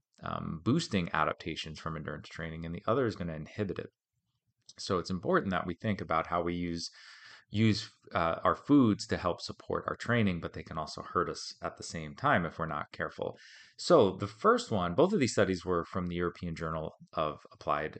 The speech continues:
Physiology, and they both involved cyclists, endurance and cyclists. In one study, they used, uh, more elite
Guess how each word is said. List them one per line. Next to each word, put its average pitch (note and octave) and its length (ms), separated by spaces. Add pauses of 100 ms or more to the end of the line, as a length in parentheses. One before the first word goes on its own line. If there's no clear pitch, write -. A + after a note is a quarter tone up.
(120)
Physiology, E2 800 (360)
and G2+ 120
they G#2+ 80
both C3+ 300
involved G2+ 440
cyclists, - 760
endurance E2 380
and E2 100
cyclists. G2 520
In E2 100
one E2+ 140
study, E2 300
they D#2+ 120
used, D#2+ 560
uh, - 240
more E2+ 260
elite F#2 360